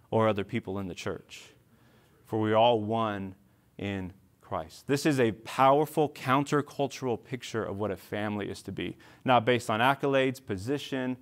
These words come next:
uh, ethnicity, gender. We are one in Christ. And so I don't care how rich you are, how poor you are,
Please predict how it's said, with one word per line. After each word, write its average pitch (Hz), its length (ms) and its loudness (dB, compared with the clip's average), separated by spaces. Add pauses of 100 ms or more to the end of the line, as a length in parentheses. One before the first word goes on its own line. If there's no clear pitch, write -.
(680)
uh, 92 100 -2
ethnicity, 131 920 2
gender. 120 800 0
We 113 180 0
are 104 120 2
one 107 540 -2
in 101 260 -8
Christ. 98 480 -6
And 113 100 -4
so 135 160 6
I 139 140 8
don't 202 140 4
care 143 140 -2
how 110 120 2
rich 139 360 0
you 165 100 2
are, 139 160 4
how 117 120 2
poor 147 260 0
you 113 160 2
are, 95 180 2